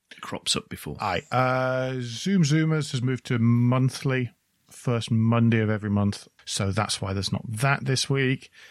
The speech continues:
Speaker 2: What was it? Special edition came out the other week, the Corolla Touring Sports.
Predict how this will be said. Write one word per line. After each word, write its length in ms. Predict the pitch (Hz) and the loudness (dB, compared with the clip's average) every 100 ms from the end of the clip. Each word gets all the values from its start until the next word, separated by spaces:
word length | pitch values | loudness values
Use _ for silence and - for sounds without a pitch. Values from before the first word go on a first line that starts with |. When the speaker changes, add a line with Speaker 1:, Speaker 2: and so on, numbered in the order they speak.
| - | -18
Speaker 2:
What 100 | - | -12
was 100 | 120 | -6
it? 140 | 107 | -4
Special 300 | - 160 - | 0 0 2
edition 340 | 123 123 - 117 | 0 0 -2 -4
came 220 | - 110 | -4 -2
out 140 | 104 - | -2 -4
the 120 | 113 | -4
other 100 | 101 | -2
week, 280 | 98 95 - _ _ | -2 -4 -12 _ _
the 180 | 101 98 | -6 -6
Corolla 420 | 95 101 92 98 87 | -4 -4 -2 -4 -4
Touring 380 | - 107 98 | 0 2 2
Sports. 540 | 104 - 92 - - | 0 -2 -6 -4 -6